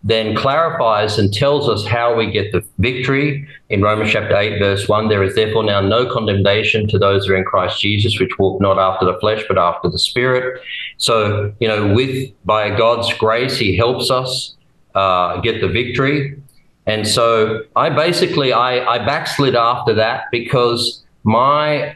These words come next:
my eyes were not focused on the Lord. I was seeing about the bad things that were happening in the churches at the time. And be-, I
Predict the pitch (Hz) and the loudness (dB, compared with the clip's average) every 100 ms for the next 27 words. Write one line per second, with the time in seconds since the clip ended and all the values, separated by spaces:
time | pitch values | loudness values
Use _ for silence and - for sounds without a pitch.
0 | - 123 139 120 139 143 135 123 117 123 | -2 0 2 2 2 0 0 0 2 0
1 | - 135 127 127 120 120 110 101 117 135 | 0 -2 0 0 0 0 2 2 2 4
2 | 143 120 120 - - 139 143 135 113 110 | 4 2 2 0 0 0 0 0 2 0
3 | 107 110 107 113 120 117 120 120 113 107 | 0 -2 0 0 0 -2 0 0 0 0
4 | - - 131 143 123 107 104 98 - - | 0 0 -2 -2 -2 0 0 2 2 0
5 | 135 139 135 104 101 98 92 - 135 131 | 0 0 0 0 0 0 -2 0 2 2
6 | 92 92 104 - _ - - _ _ 113 | 0 -2 -4 -8 _ -20 -20 _ _ -4
7 | 113 120 120 123 - | 0 -2 -2 -4 -2